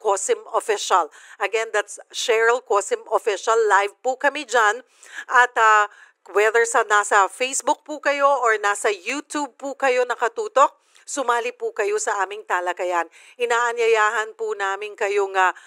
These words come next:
magtanong, sumali sa ating discussion, ipunto po yung inyong mga opinion. Maari po yan. Lima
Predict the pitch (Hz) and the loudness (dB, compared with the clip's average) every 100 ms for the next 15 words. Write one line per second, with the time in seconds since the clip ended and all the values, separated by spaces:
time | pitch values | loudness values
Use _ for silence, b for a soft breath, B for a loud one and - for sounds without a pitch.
0 | B - 202 - 190 220 269 277 285 - | B -4 -4 -2 -2 2 4 2 -2 -6
1 | 202 185 196 240 196 190 208 202 190 - | -2 -2 -2 -4 -4 -4 -6 -4 -6 -2
2 | 269 269 - 277 277 269 - B B 240 | -2 -2 2 6 6 4 -6 B B -6
3 | 233 254 262 262 262 262 262 269 240 240 | -6 -6 -6 -2 -2 -2 -4 -4 -4 -6
4 | 240 226 226 214 214 208 196 202 214 - | -6 -10 -6 -2 -2 -2 -2 -2 -4 -6
5 | 208 202 220 254 302 294 202 190 196 185 | -6 -6 -2 0 0 0 0 0 -2 -6
6 | 190 185 185 196 B B 247 254 277 | -6 0 0 -2 B B -4 0 2